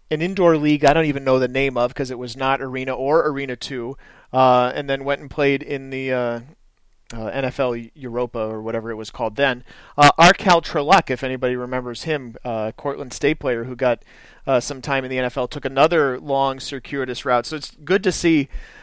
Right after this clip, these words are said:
uh, Freeman really sticking with it. He was one of the, uh, top defensive players in the C F L over the last couple of seasons for the Saskatchewan Roughriders. Uh, so good to see him getting another shot at the N F L. He had a, uh, a cup of coffee with the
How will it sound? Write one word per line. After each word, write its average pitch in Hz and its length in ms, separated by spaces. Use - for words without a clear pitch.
uh, 151 160
Freeman 175 400
really 156 220
sticking 156 340
with 156 180
it. 151 60
He 147 120
was 139 180
one 139 140
of 127 60
the, 120 280
uh, 131 220
top 147 200
defensive 131 380
players 127 300
in 135 100
the 131 80
C 135 200
F 117 140
L 135 160
over 120 140
the 117 60
last 113 240
couple 120 200
of 110 60
seasons 127 400
for 139 140
the 110 120
Saskatchewan 127 920
Roughriders. 107 680
Uh, 104 260
so 107 520
good 120 140
to 120 60
see 123 200
him 123 260
getting 147 180
another 147 380
shot 143 240
at 131 80
the 135 100
N 131 80
F 127 140
L. 117 260
He 131 120
had 135 140
a, 120 180
uh, 113 260
a 135 80
cup - 180
of 131 80
coffee 127 380
with 120 200
the 113 260